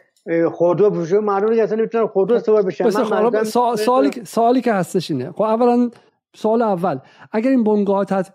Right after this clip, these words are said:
Speaker 2: پس شما حالا معتقدید که، اه...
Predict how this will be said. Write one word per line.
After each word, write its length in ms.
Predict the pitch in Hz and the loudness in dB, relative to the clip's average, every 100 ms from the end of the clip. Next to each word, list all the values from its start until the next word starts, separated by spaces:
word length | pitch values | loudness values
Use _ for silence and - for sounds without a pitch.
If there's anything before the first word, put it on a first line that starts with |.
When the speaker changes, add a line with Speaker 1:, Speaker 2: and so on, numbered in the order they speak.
| - | -6
Speaker 2:
پس 100 | 208 | -4
شما 260 | - 240 247 | 0 0 2
حالا 220 | 240 247 240 | 0 0 -2
معتقدید 500 | 208 208 202 226 220 | -4 -2 0 -2 -4
که، 220 | - 233 220 - _ _ _ _ _ _ _ 320 | -6 -6 -6 -10 _ _ _ _ _ _ _ -6
اه... 400 | 180 175 170 | -2 0 0